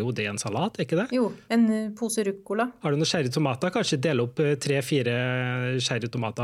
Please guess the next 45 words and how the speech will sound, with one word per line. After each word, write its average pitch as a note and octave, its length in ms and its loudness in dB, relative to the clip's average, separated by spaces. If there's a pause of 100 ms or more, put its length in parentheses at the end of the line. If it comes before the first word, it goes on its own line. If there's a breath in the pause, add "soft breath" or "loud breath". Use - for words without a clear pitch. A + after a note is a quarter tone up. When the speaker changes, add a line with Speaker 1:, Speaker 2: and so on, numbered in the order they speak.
(100)
Speaker 1:
oppi, C3+ 120 -4
ja? G#3 240 0
Speaker 2:
Mm. F#3 340 -4 (500)
Speaker 1:
Toppers. - 520 -4
Speaker 2:
Helt G#3+ 160 -4
topp. G#3+ 200 -8 (400 soft breath)
Speaker 1:
Et F#3+ 120 0
annet E3+ 260 2
tips - 320 -4
med, G3+ 400 2
mm, F#3 180 2 (680)
pasta D#3 320 -2
da, E3 100 2 (260)
som - 180 -4
jeg D3 120 0
synes F#3 320 0
er C3+ 460 0
veldig C3 220 0
godt B2 200 -2
også, B3+ 140 2
for F#3 140 0
å F3 120 2
få G#2+ 300 0
det, C#3 380 0 (520 loud breath)
hva B2+ 80 0
skal B2 140 -4
jeg - 40 -2
si F#3 100 0
da, D#3+ 120 2
både B2 280 0
litt C3 200 -2
mer A2+ 100 -2
sånn G#2+ 340 -4
næringsmessig A#2+ 720 -2
sunnere E3+ 520 2
og D#3+ 400 2
litt C3+ 200 0
mer A#2 100 -2
sånn A#2 200 -4
variasjon A#2+ 560 -2
i A#2+ 220 -2
tekstur B2 360 -6
og A#2+ 60 -6
smak A#2+ 220 -8
også. G3 160 -2